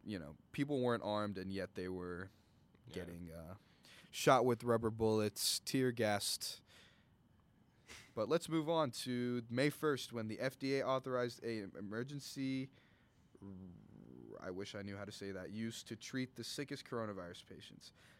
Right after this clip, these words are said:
Speaker 1: So the first
Speaker 2: Ribo-
Speaker 1: remdesivir.
Speaker 2: Oh, okay. Yeah, yeah, yeah. Yep, yep, yep. That is an a-, anti-malaria drug.
Speaker 1: Yes.
Speaker 2: Yes.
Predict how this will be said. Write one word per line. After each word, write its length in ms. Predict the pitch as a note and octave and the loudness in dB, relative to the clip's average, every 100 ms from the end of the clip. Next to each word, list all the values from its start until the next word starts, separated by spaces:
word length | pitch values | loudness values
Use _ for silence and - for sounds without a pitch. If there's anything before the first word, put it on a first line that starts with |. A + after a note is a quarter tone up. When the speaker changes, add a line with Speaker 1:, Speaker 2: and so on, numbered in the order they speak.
| - | -10
Speaker 1:
So 320 | - A#2+ A#2 | 2 4 4
the 100 | A2 | 0
first 680 | - D3+ E3 - - - | 2 6 6 4 -2 0
Speaker 2:
Ribo- 680 | A#2 A#2+ B2 B2+ B2 B2 A#2 - - _ _ - G#2 G2+ | 8 8 8 8 8 6 4 -4 -18 _ _ -16 -12 -4
Speaker 1:
remdesivir. 1080 | A2+ C3 D3 C#3 B2+ - - G#2+ G#2 G2 F2+ - _ _ - _ _ _ | 2 2 2 0 0 0 -4 -4 -2 -2 -4 -8 _ _ -20 _ _ _
Speaker 2:
Oh, 140 | C3 C3+ | 6 8
okay. 240 | C3 A2+ G2 - - | 6 0 -6 -8 -8
Yeah, 260 | B2+ A#2+ | -4 -2
yeah, 100 | A#2 | -2
yeah. 140 | A2+ G#2 - | -4 -6 -10
Yep, 160 | C#3 C3+ - | -10 -10 -8
yep, 160 | C3+ B2+ | -10 -6
yep. 140 | B2+ - | -10 -4
That 220 | B2+ C3 | 0 2
is 220 | B2+ B2+ B2 | 2 2 2
an 300 | A#2+ A#2 G#2+ | 4 2 0
a-, 260 | C#2+ - - | -8 -8 -2
anti-malaria 720 | B2 A#2+ A2 G#2 A2 A2+ G2+ | 0 2 2 2 4 4 2
drug. 260 | F#2+ F#2+ F#2 - F#2 G2 | -2 -4 -6 -14 -20 -10
Speaker 1:
Yes. 420 | F#2+ - - - - - | -10 -8 -8 -10 -12 -4
Speaker 2:
Yes. 420 | G#2+ F#2+ - | -2 -2 -8